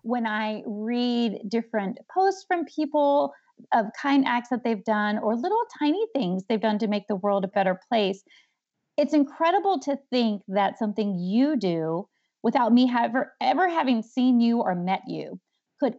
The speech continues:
impact me in such a positive way. But the science has shown that when we see a kind act or we do a kind act or somebody does something for us, we have these chemicals that are released in our body and the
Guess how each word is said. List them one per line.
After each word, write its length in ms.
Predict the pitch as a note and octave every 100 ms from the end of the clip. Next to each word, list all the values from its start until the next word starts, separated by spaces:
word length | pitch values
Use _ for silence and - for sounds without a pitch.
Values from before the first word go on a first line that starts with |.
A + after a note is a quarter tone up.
| -
impact 680 | C4+ G4+ C4 A#3+ D#3+ - F#3+
me 280 | E3 E3
in 120 | E3 F#3+
such 440 | - - F4 F#4+
a 80 | G4
positive 540 | - A#3+ G#3+ G3+ F#3 D#3+
way. 460 | G#3+ D#3 - F#3 - _ _ -
But 200 | C4 B3
the 80 | C4+
science 420 | C4+ D4 C5 C5+ -
has 140 | -
shown 540 | - B3 C#4+ F3 F3+ F3+
that 380 | G3 F#3 F3+ -
when 240 | G#3 G3
we 400 | G3 F#3+ F3+ - - _ -
see 200 | C4 D4+
a 80 |
kind 320 | D4+ C#4+ C4+ B3+
act 340 | A#3 C4 C4
or 60 | E3+
we 160 | D#3
do 200 | D3+ G#3
a 60 | B3+
kind 260 | - A3
act 380 | G3+ F#3+ G3+ G3+
or 240 | F#3 E3+ - _ _
somebody 400 | _ G#3+ G3+ G3
does 220 | F#3+ F#3+
something 280 | G3 F#3+ F#3+ -
for 100 | -
us, 240 | C4+ A#3+ - _ _ -
we 120 | F4
have 160 | E4+
these 160 | D#4+ D4 -
chemicals 440 | B3+ C4 A3 F#3
that 120 | G3
are 80 | F3
released 380 | F3+ F#3 G#3 -
in 100 | F3+
our 120 | E3+
body 420 | E3+ F3+ A#3 G3+ E3+
and 180 | F3 F#3+
the 100 | E3+